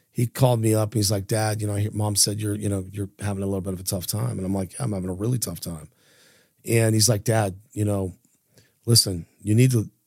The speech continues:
you need to figure out how to appreciate this." And that's always hard to hear. Um, but he was so right. Like, appreciate even the, the deep, difficult emotion that we deal with. And sometimes it's through tragedy or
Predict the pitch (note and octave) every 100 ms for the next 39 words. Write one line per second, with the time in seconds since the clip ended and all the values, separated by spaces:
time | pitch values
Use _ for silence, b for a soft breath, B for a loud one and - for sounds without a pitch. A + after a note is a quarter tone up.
0 | _ G#2+ B2 B2+ G#2+ - A#2 G#2 F#2+ D2+
1 | G#2+ G2 E2 D2+ C#2 - - _ _ _
2 | _ _ _ _ _ _ - A#2+ A#2+ C#3
3 | - D#3 F3 C3 C#3 A2+ E2 A2 - -
4 | _ - A2 G2+ F#2+ F2 _ _ _ _
5 | G#2+ B2 A#2 G#2+ - _ - C#3 C#3+ -
6 | C#3 A#2 A2 C3 D#3 _ A2 G#2 - -
7 | D3 C#3 - A#2+ - D3 D#3+ A#2+ F#2+ -
8 | _ _ _ _ _ - A2 G#2 C3 C#3
9 | D3 - - F#2+ - B2 - A#2+ B2+ A#2
10 | - - G#2 G#2 G#2 A2 - C#3 D#3+ E3
11 | - _ _ _ - A2+ A#2 G#2+ A#2+ C3
12 | B2 G#2 F#2+ G#2+ G#2 G2+ - A2 C3 A#2
13 | A2 - A2+ - A#2 A2 G#2+ A#2 A2+ G#2+
14 | G2+ F#2+